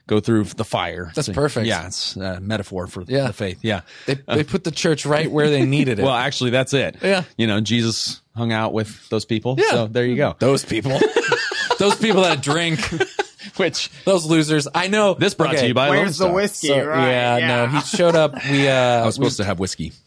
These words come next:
Speaker 2: yeah, we drank it all before actually he got here. So
Speaker 1: Yeah, who
Speaker 2: that
Speaker 1: was, who
Speaker 2: sucks.
Speaker 1: was your guest?
Speaker 2: Andrew Whaley.
Speaker 1: So
Speaker 2: Actually, I think it was mo-, Kyle, let's be honest.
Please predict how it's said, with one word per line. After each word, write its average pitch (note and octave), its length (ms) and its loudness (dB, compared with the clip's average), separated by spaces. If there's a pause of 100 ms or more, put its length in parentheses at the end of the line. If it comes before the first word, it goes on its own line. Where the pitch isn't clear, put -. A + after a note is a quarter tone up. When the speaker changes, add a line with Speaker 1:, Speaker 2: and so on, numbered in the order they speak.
Speaker 2:
yeah, A#2+ 120 0
we B2 100 -2
drank C3 280 0
it A#2 80 0
all G#2+ 340 2 (100)
before A2 520 0
actually G#2 360 -6
he G2+ 100 -10
got G2+ 220 -8
here. G2 140 -12
So F#2+ 240 -6
Speaker 1:
Yeah, F2+ 160 -4
who B2 100 0
Speaker 2:
that C3+ 60 4
Speaker 1:
was, C3+ 160 -2
who F#2+ 60 -4
Speaker 2:
sucks. C#3 140 0
Speaker 1:
was C#3 140 0
your C#3 80 0
guest? - 540 -2 (120)
Speaker 2:
Andrew F#3 280 0
Whaley. C#3 540 2
Speaker 1:
So G#2 580 0
Speaker 2:
Actually, A#3+ 280 0
I F#3+ 40 0
think F#3 160 0
it D#3+ 40 2
was C3+ 120 0
mo-, C3+ 220 2 (100)
Kyle, D#3 200 4
let's D#3+ 140 2
be D3+ 120 2
honest. D#3 380 0